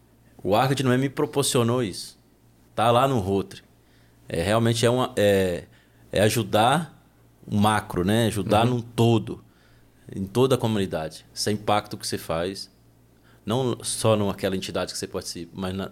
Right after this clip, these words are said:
Speaker 1: em todas as entidades filantro-, de filantrópicos aqui da, da nossa cidade. E até mesmo fora, que o, a gente fez projeto aí pra pai de,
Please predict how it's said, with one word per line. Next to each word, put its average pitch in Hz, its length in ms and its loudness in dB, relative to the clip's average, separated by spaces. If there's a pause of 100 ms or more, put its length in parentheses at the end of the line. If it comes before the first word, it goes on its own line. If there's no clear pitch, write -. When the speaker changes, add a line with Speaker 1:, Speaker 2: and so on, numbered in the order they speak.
Speaker 1:
em 95 140 -6
todas 95 240 -6
as 92 40 -12
entidades 87 520 -6 (460)
filantro-, 95 480 -4
de 85 120 -12
filantrópicos 90 600 -6
aqui 90 220 -8
da, 82 280 -4 (180)
da 85 100 -4
nossa 85 180 -4
cidade. 82 600 -6 (440)
E 101 80 0
até 101 300 2
mesmo 107 400 2
fora, 110 380 2
que 104 420 -4 (180)
o, 98 240 -16 (540)
a - 60 -16
gente 87 120 -8
fez 95 160 -2
projeto 95 440 -2
aí 92 60 -6
pra 110 300 0
pai 107 280 0
de, 110 100 -12